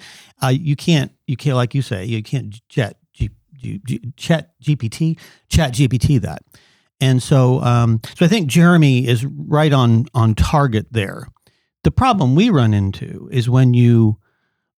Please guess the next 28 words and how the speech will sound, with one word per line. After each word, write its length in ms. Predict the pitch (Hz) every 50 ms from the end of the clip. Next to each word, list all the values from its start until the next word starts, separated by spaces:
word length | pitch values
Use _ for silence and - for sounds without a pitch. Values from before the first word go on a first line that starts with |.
| _ _
when 260 | - 131 131 131 127
you, 280 | 123 123 117 117 - - - - - -
you 260 | 135 123 123 117 117
are 440 | 110 107 110 107 107 104 107 - - _ -
so 640 | - - - - 160 147 147 147 143 143 139 127 - - - _
excited 580 | - 120 - - - - 143 127 135 127 120 110
about 420 | 110 104 113 113 107 110 113 - _ _
Socratic 680 | _ - - 139 - - - 135 123 120 110 98 - - _ _ _ _ _ - - -
discussion 760 | - 110 101 - - - 151 151 - - - 98 92 98 107 - _ _ _ _ _ _ _ _ _ _ _ _ _ -
that 240 | 135 131 - - -
you 360 | 147 135 131 131 131 135 - - _ _
ignore 480 | 143 131 120 123 135 160 196 240 294 285
the 100 | - 143
fact 600 | 123 - - 120 110 107 104 107 - _ - - - - _ _ _ _ _ _ _ _ _
that, 200 | - 147 135 - - _ _ _ _ _ _ _ _ -
that, 260 | 143 139 127 110 -
that, 420 | 151 185 202 196 160 120 110 - _ _ _ _ -
along 400 | 143 139 151 175 196 226 254 240
with 180 | 208 180 165 -
the 80 | 139
great 260 | 117 143 127 95 117
books 300 | 131 160 - 135 - -
and 120 | 123 110 117
applied 380 | 113 - - 175 202 202 190 151
to 100 | - 107
the 80 | 104
great 240 | 98 110 101 110 -
books, 300 | - - 101 - - -